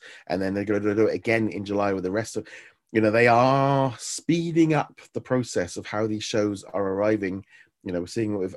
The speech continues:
um, Gordon Ramsay Uncharted at the minute. You know, they're arriving a few days later on the Fridays. You're starting to s-, and you're starting to see this shift over. And, um,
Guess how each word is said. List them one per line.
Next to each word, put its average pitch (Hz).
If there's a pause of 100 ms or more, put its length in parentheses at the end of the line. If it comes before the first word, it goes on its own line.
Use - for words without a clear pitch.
um, 98
Gordon 101
Ramsay 98
Uncharted 98
at 92
the 85
minute. 98 (460)
You 90
know, 90 (220)
they're 92
arriving 98
a 95
few 110
days 95
later 95
on 95
the 92
Fridays. 107 (760)
You're 107
starting 117
to 113
s-, -
and 123
you're 110
starting 117
to 107
see 131
this 107
shift -
over. 82 (800)
And, 104 (260)
um, 101